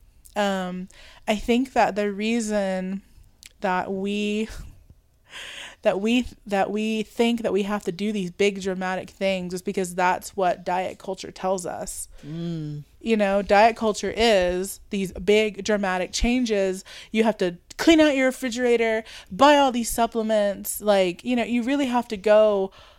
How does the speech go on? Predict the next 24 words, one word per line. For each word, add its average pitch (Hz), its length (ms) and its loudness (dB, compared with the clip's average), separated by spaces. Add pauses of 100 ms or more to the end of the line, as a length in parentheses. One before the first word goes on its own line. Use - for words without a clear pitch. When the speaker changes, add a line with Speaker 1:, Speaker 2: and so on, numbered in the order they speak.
(380)
Speaker 1:
all 196 240 6
out 196 540 4 (280)
Speaker 2:
Yeah. 147 320 -14 (560)
Speaker 1:
for 240 160 4
these 214 240 0
quote 214 240 4
unquote 196 320 -2
lifestyle 202 580 2
changes. 175 720 -8 (120)
Speaker 2:
So - 180 -12
you'll 156 180 -2
have 156 300 0
your 160 160 -6
after 160 340 -6
picture - 460 -12
next - 380 -10
year. 120 320 -8 (600)
Speaker 1:
Right. 202 720 4 (540)
Um, 208 480 6
where, 226 480 8 (840)
where 226 160 4
I 214 140 8
think 226 400 -2
that 175 540 0